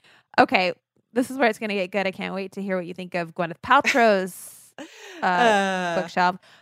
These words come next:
Speaker 1: The French Riviera, Living Well Was the Best Revenge by Javier Girard. Glamorous photos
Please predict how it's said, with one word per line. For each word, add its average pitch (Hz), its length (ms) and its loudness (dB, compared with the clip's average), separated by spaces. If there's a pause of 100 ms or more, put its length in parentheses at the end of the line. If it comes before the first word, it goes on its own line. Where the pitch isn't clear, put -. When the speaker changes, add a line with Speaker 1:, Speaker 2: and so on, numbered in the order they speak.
Speaker 1:
The 233 100 4
French - 380 2
Riviera, 233 640 6
Living 214 360 -4
Well 208 360 6
Was 202 200 0
the 202 120 -2
Best 214 440 2
Revenge 196 680 0
by 185 160 0
Javier 226 600 0
Girard. 190 600 2
Glamorous 196 600 0
photos 202 500 2